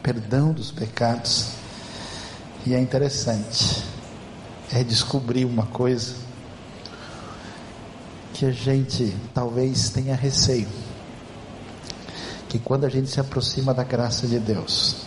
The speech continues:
e o seu perdão nos alcança, se Deus de fato fosse cobrar do Luiz Saião, fosse cobrar de muitos dos irmãos tudo aquilo que ele poderia cobrar como consequência dos seus erros,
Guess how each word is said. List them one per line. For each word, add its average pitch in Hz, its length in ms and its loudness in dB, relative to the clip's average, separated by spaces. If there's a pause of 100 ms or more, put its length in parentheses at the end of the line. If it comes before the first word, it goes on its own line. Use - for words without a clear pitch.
(880)
e 120 60 2
o 120 60 2
seu 131 280 2
perdão 127 460 2
nos 131 240 4
alcança, 135 760 4 (1000)
se - 200 0
Deus 139 380 2
de 180 100 0
fato - 520 -6 (480)
fosse 123 300 0
cobrar 110 460 2
do 104 120 2
Luiz 110 300 4
Saião, 113 400 2 (1300)
fosse 131 280 2
cobrar 127 400 2
de 120 120 0
muitos 123 300 2
dos 120 200 2
irmãos 110 540 2 (140)
tudo 202 320 2
aquilo 170 460 2
que 117 100 0
ele 117 80 2
poderia 123 460 2
cobrar 113 600 0 (680)
como 156 240 2
consequência 175 1120 2
dos 117 180 4
seus 104 320 4
erros, - 500 2